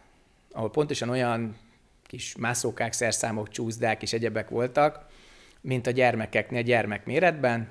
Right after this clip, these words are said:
és mindegyik űrhajós jelölt kapott egy gyermekpárt, és ugyanazt kellett csinálnia, mint a gyermekeknek.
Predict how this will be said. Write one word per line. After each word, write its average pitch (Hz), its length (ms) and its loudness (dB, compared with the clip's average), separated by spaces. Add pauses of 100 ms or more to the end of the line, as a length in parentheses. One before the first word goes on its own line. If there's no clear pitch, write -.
(100)
és - 120 -10
mindegyik 127 360 -2
űrhajós 123 440 0
jelölt 113 320 0
kapott 113 380 -2
egy 107 120 -2
gyermekpárt, 113 1000 0
és - 100 -8
ugyanazt 131 320 -2
kellett 117 280 0
csinálnia, 117 760 -2 (240)
mint 120 160 -6
a 113 40 0
gyermekeknek. 104 840 -2